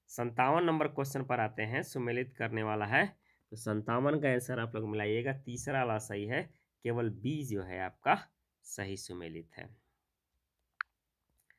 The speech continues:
अंठावन नंबर क्वेश्चन पर आते हैं, वायुमंडल की किस परत में वायु की बहुत पतली परत होती है? तो यहाँ पर आंसर हो जाएगा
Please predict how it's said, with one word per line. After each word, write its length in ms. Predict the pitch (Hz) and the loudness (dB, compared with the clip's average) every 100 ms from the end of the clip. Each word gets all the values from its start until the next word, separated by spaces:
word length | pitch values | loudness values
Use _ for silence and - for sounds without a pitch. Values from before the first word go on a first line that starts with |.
| _ _ _ _ _ _ | _ _ _ _ _ _
अंठावन 500 | 113 117 117 123 170 | 0 2 4 4 6
नंबर 300 | 165 160 151 | 6 4 2
क्वेश्चन 380 | 139 135 131 127 | 0 -2 -2 -2
पर 160 | 117 | 2
आते 220 | 101 101 104 | 0 0 -2
हैं, 400 | 110 170 165 _ _ | -2 -4 -6 _ _
वायुमंडल 640 | 101 127 135 139 147 180 170 | 6 8 8 6 2 2 0
की 200 | 160 143 | -4 -10
किस 280 | 139 139 - | -6 -8 -6
परत 300 | 135 139 139 | -4 -4 -2
में 100 | 131 | -4
वायु 360 | 113 117 123 139 | 2 4 4 0
की 140 | 131 | -6
बहुत 580 | 110 - 107 113 151 - _ - | -10 -6 -6 -4 -8 -12 _ -4
पतली 360 | 127 156 180 | -2 0 0
परत 320 | 165 98 90 - | 0 -4 -6 -8
होती 260 | 87 - 95 | -14 -12 0
है? 300 | 131 170 - - - _ | 4 4 0 -18 -20 _
तो 60 | 110 | 4
यहाँ 300 | 110 110 165 | 4 6 4
पर 160 | 160 120 | 4 2
आंसर 280 | 117 120 | 2 0
हो 100 | 113 | -2
जाएगा 480 | 107 104 104 151 - | 0 0 2 0 0